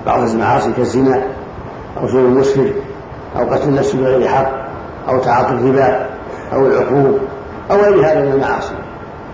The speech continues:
إن دخلوا النار بهذه المعاصي أو بعضها لأنهم ماتوا لم-، ولم يتوبوا فإنهم لا يخلدون، بل مصيرهم إلى الخروج إذا ماتوا على العقيدة الصحيحة توحيد الله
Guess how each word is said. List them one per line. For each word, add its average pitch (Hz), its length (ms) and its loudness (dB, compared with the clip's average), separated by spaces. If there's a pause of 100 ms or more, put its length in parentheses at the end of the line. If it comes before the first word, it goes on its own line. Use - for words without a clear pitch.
إن 214 120 4
دخلوا 147 280 4
النار 143 180 4
بهذه 127 280 2
المعاصي 120 540 0
أو 120 80 0
بعضها 120 580 0 (460)
لأنهم 135 400 4
ماتوا 151 280 4
لم-، 139 300 4
ولم 135 240 4
يتوبوا 165 380 4 (440)
فإنهم 131 300 4
لا 123 100 6
يخلدون، 113 500 2 (1600)
بل 143 100 4
مصيرهم 151 580 4
إلى 143 140 2
الخروج 135 340 2 (1080)
إذا 135 160 0
ماتوا 151 320 4
على 117 120 2
العقيدة 147 360 -2
الصحيحة - 500 -4 (460)
توحيد 117 280 0
الله 107 240 -2